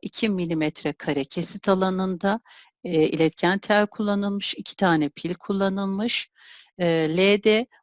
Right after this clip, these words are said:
on santimetre uzunluğunda, bir milimetre kare kesit alanında iki pil kullanılmış. İkisini karşılaştırırsanız ne demiştik? Eee, kısa ve, eee, kesit alanının büyük olması bizim için,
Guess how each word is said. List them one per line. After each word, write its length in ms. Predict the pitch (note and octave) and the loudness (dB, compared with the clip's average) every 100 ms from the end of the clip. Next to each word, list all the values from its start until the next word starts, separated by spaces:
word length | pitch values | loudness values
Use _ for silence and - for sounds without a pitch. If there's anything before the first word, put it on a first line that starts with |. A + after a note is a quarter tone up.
| _ | _
on 180 | F#3+ A3 | 2 2
santimetre 680 | - G#3+ G3+ - F#3+ - F3+ | 4 2 2 0 -2 0 -2
uzunluğunda, 680 | F3 - F3 E3+ E3 E3 D#3 | -2 -2 -4 -2 -2 -2 0
bir 160 | F#3 | -2
milimetre 580 | F3+ E3+ D#3+ D#3 - D#3 | 0 -2 0 -2 -2 -6
kare 420 | - D#3+ D3 C#3 - _ _ | -4 -2 0 -2 -4 _ _
kesit 380 | - D#3 F3 E3+ | -8 -6 -4 0
alanında 480 | D#3 D3+ D3 C#3 C#3+ | 2 2 0 -2 -4
iki 280 | - - | -6 -10
pil 200 | - G3+ G3+ | -4 -2 -2
kullanılmış. 680 | - G#3 G3+ G3 G3 G#3 - - - _ | -2 0 0 0 -2 -4 -8 -16 -20 _
İkisini 440 | E3+ F3+ - G3+ | -10 -8 -4 -4
karşılaştırırsanız 1500 | A3 A#3 A3 - F3+ E3+ - D3+ D3 D3 - C#3+ D3 A3 - - - _ G#3 | 0 2 2 4 2 2 -2 -2 -2 -4 -6 -4 0 0 -2 -12 -20 _ -2
ne 140 | A3 | 0
demiştik? 640 | F#3 D3+ - - A#3 - - _ _ - | 0 -2 -4 -4 -6 -6 -18 _ _ -2
Eee, 200 | D#3 D3+ | 0 0
kısa 640 | - G3 E3 - G3 A#3 C#4+ _ _ _ _ _ _ F#3 | -2 -4 -4 2 4 4 2 _ _ _ _ _ _ 2
ve, 260 | F#3+ B3 - _ _ | 4 4 -2 _ _
eee, 140 | E3+ E3 | 0 0
kesit 400 | - G#3+ - - | 0 -2 0 2
alanının 420 | D#3+ E3 A3+ A3+ | 4 4 2 2
büyük 320 | G#3 G3 - | 2 0 2
olması 500 | D#3 C#3 C#3+ - C#3+ | 2 4 -2 -6 -8
bizim 240 | C#3+ C#3+ C3 | -8 -4 -6
için, 400 | - - C3 | -4 -6 -8